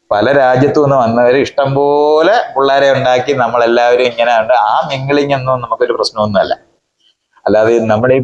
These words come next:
ഗോത്രത്തിനകത്ത് നിർബന്ധപൂർവ്വം നമ്മുടെ ഇൻസെസ്റ്റ്, നമ്മുടെ എന്താണ് മുറപ്പെണ്ണെന്ന് പറയുന്ന ഇൻസെസ്റ്റ് അല്ലെന്നാ വിചാരിക്കുന്നത്. ഏ, അത് കറക്റ്റ് ആണെന്ന്. രണ്ട് പുരുഷന്മാര് തമ്മിൽ,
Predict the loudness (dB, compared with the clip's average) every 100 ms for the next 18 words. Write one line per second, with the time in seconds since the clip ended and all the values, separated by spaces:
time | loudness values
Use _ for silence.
0 | 0 0 0 -2 0 0 0 0 -2 0
1 | 0 0 0 2 2 2 0 -4 -4 0
2 | 0 0 -2 -4 -2 -2 -2 -6 _ _
3 | _ 0 0 0 -4 -10 -4 0 0 0
4 | -2 -2 -2 0 0 0 2 2 2 2
5 | 0 0 0 0 0 2 2 0 2 0
6 | -2 -6 -8 -10 -10 -14 -14 -10 -4 -4
7 | -4 -10 -14 -14 _ -20 -8 -2 -2 0
8 | 0 0 2 0 0 0 0 0 0 -2
9 | -4 -6 -16 -10 -2 0 2 2 0 -4
10 | 0 0 2 2 2 2 2 2 4 2
11 | 2